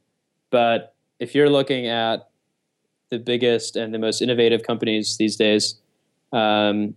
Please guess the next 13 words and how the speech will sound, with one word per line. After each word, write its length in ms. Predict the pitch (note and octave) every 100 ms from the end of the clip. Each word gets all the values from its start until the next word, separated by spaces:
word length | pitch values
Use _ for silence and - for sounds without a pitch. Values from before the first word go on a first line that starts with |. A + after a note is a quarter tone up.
| _
you 160 | B2 B2
have 160 | C3
to 80 | C3+
continually 560 | - B2+ C#3 C3+ C3 B2
innovate, 540 | A#2 A#2 A#2 A2+ - - _ _ _
not 320 | C3 B2+ B2+
just 340 | A#2 B2 A#2 -
on 140 | A#2
the 60 | A#2+
product 340 | B2+ A#2 A#2+
side, 360 | - B2 B2 B2
but 120 | A2+
also 760 | G#2+ G#2+ - A2+ G#2+ G#2 G#2